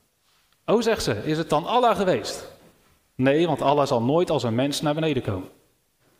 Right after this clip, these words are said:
"Maar wie is die man dan geweest?" Die man zegt, "Ik heb geen idee." Die vrouw die had het gevoel dat dat een antwoord was van God. Dus ze ging bidden, "Heere God, laat mij zien wie deze man is. Openbaar mij, want ik weet niet wie deze man is. Laat mij het weten."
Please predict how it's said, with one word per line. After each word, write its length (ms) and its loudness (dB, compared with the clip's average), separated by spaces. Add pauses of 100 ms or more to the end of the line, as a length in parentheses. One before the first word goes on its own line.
(560)
"Maar 140 2
wie 140 0
is 100 0
die 120 0
man 180 2
dan 200 0
geweest?" 420 -2
Die 100 -4
man 180 2
zegt, 200 -4
"Ik 60 -8
heb 140 -6
geen 180 -2
idee." 420 -6 (1500)
Die 160 -4
vrouw 300 4
die 100 2
had 80 4
het 100 -2
gevoel 260 0
dat 140 2
dat 160 0
een 140 -6
antwoord 320 0
was 180 0
van 100 -2
God. 340 0 (240)
Dus 140 -2
ze 60 -2
ging 200 0
bidden, 280 2
"Heere 180 0
God, 460 -2 (480)
laat 200 2
mij 140 2
zien 220 0
wie 120 -2
deze 260 2
man 280 2
is. 240 -2
Openbaar 580 2
mij, 260 2 (240)
want 100 -4
ik 100 2
weet 200 4
niet 140 0
wie 100 -2
deze 240 4
man 220 2
is. 260 -8 (180)
Laat 240 4
mij 160 2
het 120 -2
weten." 360 2